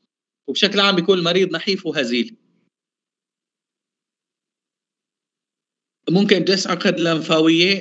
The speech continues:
آه، متضخمة. أي مريض عنده ألم مزمن يفضل ينعمل له فحص شامل للعقد اللمفاوية. آه، عقدة الشرسوف بتتسمى عقدة سيستر ماري جوزيف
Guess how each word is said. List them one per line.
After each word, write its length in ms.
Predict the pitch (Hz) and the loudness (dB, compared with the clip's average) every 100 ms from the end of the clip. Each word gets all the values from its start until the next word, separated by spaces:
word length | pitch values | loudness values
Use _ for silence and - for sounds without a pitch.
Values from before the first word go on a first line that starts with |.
| - | -4
آه، 960 | 151 147 147 143 143 139 135 135 131 | -4 -2 0 0 -2 -2 0 0 0
متضخمة. 880 | 135 151 - 139 170 - - 196 233 - - _ - _ - | -2 -2 0 0 0 0 2 2 0 -6 -20 _ -20 _ -4
أي 220 | 165 196 | 2 2
مريض 240 | 180 175 160 | 4 0 0
عنده 300 | 160 160 170 | 0 0 0
ألم 160 | 160 | -2
مزمن 300 | 160 180 165 | -2 -2 -2
يفضل 360 | 143 175 170 160 | 0 0 0 0
ينعمل 240 | 147 160 | -2 -4
له 60 | 156 | -4
فحص 280 | 160 151 - | -6 -10 -6
شامل 460 | - 175 175 156 | 0 2 2 2
للعقد 400 | 143 151 151 143 | 0 0 -2 -2
اللمفاوية. 680 | 139 139 147 135 147 185 - - _ _ _ _ - | 0 -2 0 2 4 4 0 -10 _ _ _ _ -2
آه، 160 | 143 139 | 0 2
عقدة 420 | 156 196 - 175 | 0 -2 -2 -2
الشرسوف 800 | 175 - - 156 - 180 175 - | -2 -6 -2 -2 -2 -2 -2 -4
بتتسمى 580 | _ - - 170 165 156 | _ -16 -4 -2 2 2
عقدة 440 | 143 160 160 151 | 2 0 -4 -6
سيستر 480 | 143 - 160 151 139 | -6 -6 -4 -2 0
ماري 240 | 147 143 | 0 0
جوزيف 500 | 131 135 127 170 202 | 0 0 2 0 -2